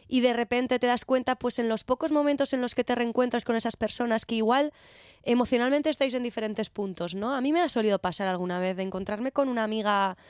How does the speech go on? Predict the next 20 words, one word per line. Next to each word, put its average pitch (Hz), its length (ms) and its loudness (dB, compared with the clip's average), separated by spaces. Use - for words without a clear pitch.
del 220 240 2
pasado 226 760 2
que, 220 180 2
bueno, 254 320 2
se 277 140 0
terminó, 226 520 0
bueno, 254 160 2
no 311 120 2
se 381 80 -2
terminó, 185 420 0
sino 190 300 -2
por 285 140 4
inercia 311 400 2
dejamos 208 380 0
de, 190 180 0
de 196 140 0
vernos 226 420 0
y 214 80 -2
al 190 120 0
encontrarnos 214 600 -2